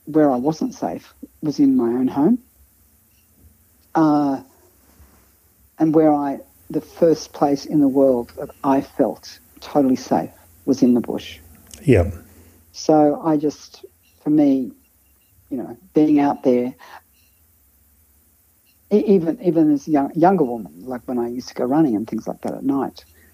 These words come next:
Speaker 1: I, I just knew, you know, that there's, there's nothing out there to be scared of. It, it's just, it's where, where, where it's scary is at home. So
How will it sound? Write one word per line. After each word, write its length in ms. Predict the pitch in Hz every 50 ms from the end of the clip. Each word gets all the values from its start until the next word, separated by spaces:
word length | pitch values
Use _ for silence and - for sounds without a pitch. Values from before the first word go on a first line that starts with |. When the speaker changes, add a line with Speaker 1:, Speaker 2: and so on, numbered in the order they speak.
| _ _ - - - - - -
Speaker 1:
I, 240 | 135 123 - - 143
I 40 |
just 200 | 139 139 139 -
knew, 340 | 147 147 151 147 123 113 98 - - -
you 140 | - 120 131
know, 240 | 123 - - - - _ _ -
that 160 | - - - - - - - - - - - - _ _ _ _ _ - - _ _ _ -
there's, 220 | - 156 151 143
there's 380 | 143 160 254 220 175 160 160 151
nothing 320 | 190 202 185 - 170 147
out 140 | 143 139 -
there 120 | 139 135 131
to 80 | 131
be 100 | 123 135
scared 360 | 135 - - 143 135 139 135
of. 160 | 123 - - _ _ _ _ _ _ _ _ _ _ _ _ _ _ _ _ -
It, 320 | - - - - - 262 262
it's 220 | 233 180 - -
just, 200 | - 277 - -
it's 300 | 440 185 - - - - - -
where, 460 | - 156 196 165 156 160 160 151 -
where, 500 | 165 143 151 147 139 139 135 131 123 - - - _ _ _ _ _
where 180 | - 175 170 151
it's 120 | 113 -
scary 420 | - - - 143 135 123 113 104 120
is 140 | 131 -
at 60 | - -
home. 480 | - - 156 139 127 110 87 - -
So 320 | - - - 135 127 127